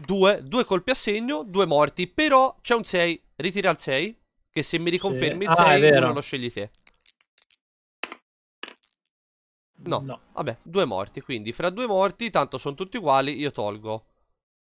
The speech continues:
Speaker 1: questo e questo. E l'unità
Speaker 2: Ok.
Speaker 1: si ribecca il pin un'altra volta.
Speaker 2: Tiro fuori, gioco
Speaker 1: Vai.
Speaker 2: di nome.
Speaker 1: Sì.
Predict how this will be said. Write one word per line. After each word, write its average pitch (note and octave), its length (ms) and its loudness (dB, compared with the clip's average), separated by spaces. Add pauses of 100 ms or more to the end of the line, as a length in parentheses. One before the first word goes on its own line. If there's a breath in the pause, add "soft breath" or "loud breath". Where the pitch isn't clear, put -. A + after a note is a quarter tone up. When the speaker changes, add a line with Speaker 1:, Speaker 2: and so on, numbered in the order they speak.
(120)
Speaker 1:
questo A#3+ 580 -6 (560)
e C3 100 -10
questo. - 340 -20 (760)
E A3+ 140 2
l'unità G#3 480 4
Speaker 2:
Ok. - 80 -14 (400)
Speaker 1:
si - 160 -6
ribecca D3 300 -2
il B2+ 80 -2
pin A#2+ 340 -6 (240)
un'altra C3 260 -6
volta. G2 320 -12 (1500)
Speaker 2:
Tiro C3+ 160 -8
fuori, G#3+ 340 4 (340)
gioco - 180 -8
Speaker 1:
Vai. B2+ 80 -2
Speaker 2:
di B2 60 -4
nome. D3+ 300 -2 (1700)
Speaker 1:
Sì. F3+ 120 -14